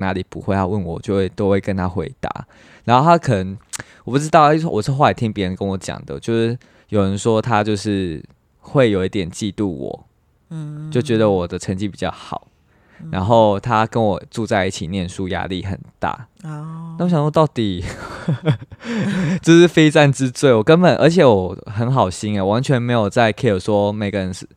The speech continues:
Speaker 1: 同学是我竞争对手什么的，我都一定还是，如果有人问我问题，我一定都会帮他解答，
Speaker 2: 分享。
Speaker 1: 就帮他解题。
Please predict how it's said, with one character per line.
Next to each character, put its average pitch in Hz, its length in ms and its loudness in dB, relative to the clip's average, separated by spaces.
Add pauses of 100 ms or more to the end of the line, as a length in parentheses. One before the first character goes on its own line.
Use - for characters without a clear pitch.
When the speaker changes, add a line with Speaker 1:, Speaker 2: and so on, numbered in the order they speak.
(220)
Speaker 1:
同 107 160 -2
学 113 140 0
是 110 100 -2
我 98 120 2
竞 104 160 -4
争 98 120 -2
对 98 140 -2
手 85 100 -8
什 - 140 -14
么 76 100 -12
的， 87 140 -8
我 85 140 -8
都 120 160 0
一 107 100 -6
定 110 180 -4
还 90 140 -2
是， 101 220 -4
如 101 160 -6
果 95 140 -2
有 87 60 -4
人 87 100 -8
问 101 120 -6
我 87 80 -8
问 92 180 -6
题， - 120 -8
我 76 100 -8
一 - 20 -10
定 95 160 -10
都 95 140 -4
会 90 160 -4
帮 92 180 -8
他 95 140 -8
解 - 200 -12
答， 151 40 -8
Speaker 2:
分 160 120 -12
享。 147 360 -8
Speaker 1:
就 113 100 -12
帮 110 140 -4
他 113 100 0
解 - 360 -10
题。 - 280 -18